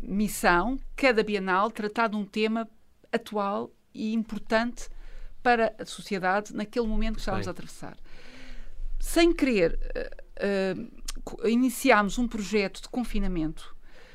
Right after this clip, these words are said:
Speaker 1: como associação,
Speaker 2: Uhum.
Speaker 1: por querer estimular os artistas a viver melhor e a viver o seu confinamento,
Speaker 2: Sim,
Speaker 1: ou
Speaker 2: e a não
Speaker 1: ocupar,
Speaker 2: parar, a
Speaker 1: e
Speaker 2: não
Speaker 1: a não
Speaker 2: pararem.
Speaker 1: parar,
Speaker 2: Exatamente.
Speaker 1: e ajudar também o outro. Iniciámos um, um trabalho de casa,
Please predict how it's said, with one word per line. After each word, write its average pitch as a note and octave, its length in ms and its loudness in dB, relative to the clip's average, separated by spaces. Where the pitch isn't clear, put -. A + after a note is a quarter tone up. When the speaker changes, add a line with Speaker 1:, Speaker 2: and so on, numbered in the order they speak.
Speaker 1:
como G#3+ 220 2
associação, F#3+ 840 -2
Speaker 2:
Uhum. F#2 80 -12
Speaker 1:
por A#3 180 -4
querer A#3 340 2
estimular A3+ 640 2
os F#3 140 6
artistas G#3 540 -2
a G#3 40 -4
viver G3 240 0
melhor G3+ 540 4
e F#3 100 -6
a F3+ 40 -4
viver F3+ 360 -4
o - 100 -6
seu A#3 200 0
confinamento, G#3+ 720 0
Speaker 2:
Sim, F#3 60 -8
Speaker 1:
ou F3 220 4
Speaker 2:
e B2+ 40 4
a A#2+ 80 4
não A#2 100 6
Speaker 1:
ocupar, G#3+ 180 10
Speaker 2:
parar, G#3+ 260 6
a - 20 -4
Speaker 1:
e - 20 -2
Speaker 2:
não - 80 4
Speaker 1:
a G#3 40 4
não G3+ 80 6
Speaker 2:
pararem. F#3+ 220 6
Speaker 1:
parar, F3 360 4
Speaker 2:
Exatamente. A#2+ 400 -4
Speaker 1:
e B3 80 4
ajudar A3 360 4
também F#3+ 440 0
o F#3 140 -4
outro. F#3 260 0
Iniciámos B3 640 0
um, A3+ 380 0
um A3+ 40 0
trabalho G3+ 560 2
de - 80 -20
casa, F3 600 4